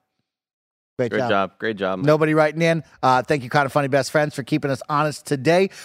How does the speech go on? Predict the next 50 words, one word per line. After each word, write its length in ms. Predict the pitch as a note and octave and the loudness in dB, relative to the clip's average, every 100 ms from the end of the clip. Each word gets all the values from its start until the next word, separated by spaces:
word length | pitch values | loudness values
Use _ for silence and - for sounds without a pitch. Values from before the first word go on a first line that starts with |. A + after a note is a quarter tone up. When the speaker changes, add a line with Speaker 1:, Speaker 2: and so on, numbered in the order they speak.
| - | 0
Speaker 1:
Of 160 | C#3+ | 0
course, 280 | - F#3+ F3+ | 4 2 2
tomorrow's 560 | - G#3+ A3+ D4 D4 - | 0 2 4 4 2 2
host, 420 | - D4+ - - | 2 2 -4 0
Thursday, 560 | A#3+ D4+ B3+ F3+ D#3 C#3 - C3+ | 2 2 0 2 2 0 -8 0
you 80 | F3+ | 2
will 100 | E3 | 4
have 220 | E3 C#3+ | 2 2
Blessing 400 | F3 F3 F3 E3+ | 0 0 -4 -4
and 300 | F#3+ G3+ G3 | -2 0 0
Tim. 220 | - G#3 G3 | 0 -2 2
On 200 | F#3+ F#3+ | 0 0
Friday, 400 | - A#3+ C4 A#3+ | 0 0 2 2
you'll 160 | G#3 | 2
have 260 | E3 G3+ D3+ | 2 0 -2
Tim 320 | - B3 B3+ - - | 0 2 2 -4 -4
and 120 | F#3+ F3+ | -2 0
Steven 420 | - G#3 G3+ G3+ | 0 0 2 0
Spawn 560 | - - G3 G3 A2+ - _ _ _ | 0 2 2 2 -2 -8 _ _ _
teaming 320 | - F3 D3 | 0 2 2
up 80 | A#2+ | 0
together, 420 | A2+ B2+ C3 B2 | 0 0 0 0
which 80 | A#2+ | -2
is 140 | G#2 | -2
Speaker 2:
Yeah. 40 | E2+ | 0
Speaker 1:
gonna 120 | D3 | 0
be 140 | C#3+ | 0
a 80 | C#3 | 0
ton 360 | - - D#3 D#3 - | -2 -2 -2 -2 0
of 160 | D3 - | 0 -2
fun. 360 | - D#3+ D#3 - C#3+ C3+ | 0 0 0 -4 -8 0
Remember, 300 | E3 E3+ E3 | 2 2 2
if 100 | C#3 | 0
you're 100 | E3 | 2
watching 360 | E3+ F3+ F3 | 2 2 0
live, 280 | F3 E3+ E3 | 2 2 2
we're 60 | D#3 | 0
doing 220 | E3+ E3 | -2 0
something 340 | - F#3 F3 | 0 0 0
new 140 | F3 F#3 | 2 2
with 160 | F3+ | 2
the 80 | E3+ | 0
YouTube 520 | E3 F#3+ - G#3 F3+ | 0 -2 0 -2 -2
team 280 | - G3+ G3 - | -2 -2 -2 -4
and 260 | G3+ A3 | -4 -2
the 80 | A3 | -2
Twitch 360 | - A#3+ B3+ - | -4 -6 -6 -6
team 240 | A3 G#3+ - F3+ | -6 -6 -6 -4
where 140 | F3+ G3 | 0 2
you 300 | F#3 C4+ | 2 0